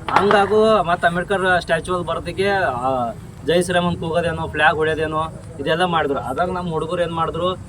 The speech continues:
ಇದೆಲ್ಲ ತಪ್ಪದ ಅಂತ ಹೇಳಿ ಏನು ಮಾಡಿದ್ರು, "ಜೆಂಡಾ ಏನೋ ಹಾಸ್ಲಕ್ಕೆ ಹೋಗ್ಬೇಡ್ರಿ" ಅಂತ ಹೇಳಿದ್ರು. ಅದು ಆದಾಗ ಸಿ ಪಿ ಎಸ್ ಅವ್ರು ಅಲ್ಲೇ ಇದ್ರು. ಅಲ್ಲೇ ಇದ್ದಾಗ ಏನು ಮಾಡಿದ್ರು, ಜಾಸ್ತಿ ಏನು ಸಿ ಪಿ ಎಸ್ ಅವರು ಟೆನ್ಷನ್ ತೊಗೊಳಿಲ್ಲ.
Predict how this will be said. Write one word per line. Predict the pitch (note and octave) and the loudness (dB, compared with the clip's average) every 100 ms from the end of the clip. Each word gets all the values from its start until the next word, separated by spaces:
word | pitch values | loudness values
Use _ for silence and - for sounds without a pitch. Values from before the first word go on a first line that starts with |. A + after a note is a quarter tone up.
| - C#3+ | -8 -4
ಇದೆಲ್ಲ | D#3 D#3 E3+ | 0 0 0
ತಪ್ಪದ | E3+ - E3 | -2 -4 -4
ಅಂತ | E3 D#3+ | -2 0
ಹೇಳಿ | D#3+ | 0
ಏನು | D#3+ | 0
ಮಾಡಿದ್ರು, | D#3 E3+ | -4 -4
"ಜೆಂಡಾ | D#3+ C3+ D3 D#3 | -4 -2 2 2
ಏನೋ | D#3+ | 0
ಹಾಸ್ಲಕ್ಕೆ | E3 C#3+ B2+ B2+ D3 C#3+ | -2 -2 -4 -4 -2 -2
ಹೋಗ್ಬೇಡ್ರಿ" | C#3 D3 | 0 -2
ಅಂತ | D3+ | -2
ಹೇಳಿದ್ರು. | D#3+ C3+ B2+ - - - D#3 | -4 -4 -4 -6 -10 -8 -2
ಅದು | E3+ | 2
ಆದಾಗ | F#3 F3+ F3+ F#3 F#3 | 2 2 0 2 0
ಸಿ | D#3+ | 0
ಪಿ | D#3+ | 0
ಎಸ್ | F3+ F3 | 0 0
ಅವ್ರು | E3+ | 0
ಅಲ್ಲೇ | D#3 D#3+ | 2 2
ಇದ್ರು. | C#3+ C3+ - - - - | 2 0 -2 -10 -12 -6
ಅಲ್ಲೇ | C3 D#3+ G#3+ | 0 4 6
ಇದ್ದಾಗ | G#3 G#3 G#3 | 6 6 8
ಏನು | G3+ G3 | 8 6
ಮಾಡಿದ್ರು, | F#3+ F3+ F#3+ G3+ | 2 2 4 4
ಜಾಸ್ತಿ | G3 D#3 D#3+ F3+ G3+ | 4 2 2 4 6
ಏನು | G3 G3+ G3 F3+ | 6 4 0 -2
ಸಿ | F3 | -2
ಪಿ | F#3 | -2
ಎಸ್ | F3 | 0
ಅವರು | F3 | -2
ಟೆನ್ಷನ್ | F3+ D#3+ E3+ E3 | -2 -4 -4 -2
ತೊಗೊಳಿಲ್ಲ. | D#3 D3 | 0 0